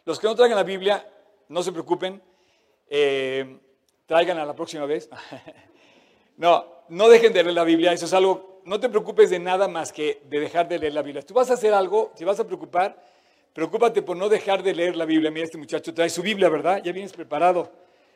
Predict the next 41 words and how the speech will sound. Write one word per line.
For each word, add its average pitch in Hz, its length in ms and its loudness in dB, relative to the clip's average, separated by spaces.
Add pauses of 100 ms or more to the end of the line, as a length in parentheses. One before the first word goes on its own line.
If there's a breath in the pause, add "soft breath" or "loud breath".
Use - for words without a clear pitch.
(100)
Órale, 147 380 -2 (220)
adelante, 175 480 -8
champion. 156 480 -10 (600)
¿Eh? 175 340 -16 (480)
Va 175 100 2
derechito, 202 560 0
él 190 100 0
ya 196 100 2
sabe 190 240 0
a - 20 2
dónde 165 160 -2
va 175 220 2
a 220 40 -2
estudiar 170 380 -2
la 175 120 -6
Biblia. 175 200 -14 (400)
Ábranle, 175 320 -8
por 151 160 -14
favor, 165 300 -10
ahí. 185 260 -12 (240)
<laughs> - 160 -20
Ahí 202 140 -14
está. - 280 -8 (500 soft breath)
Ok, 165 220 0 (960)
ciento 254 400 2
veinte. 196 300 2
Si 202 140 -6
tú 294 120 -2
lees 302 260 6
el 226 120 0
Salmo 220 260 4
ciento 208 320 0
veinte, 185 320 -2
el 175 100 0
Salmo 175 220 2
ciento 170 300 -6
veintiuno, 160 400 -6
el 160 80 -10
Salmo 170 200 0
ciento 170 280 -6
veintidós, 147 500 -6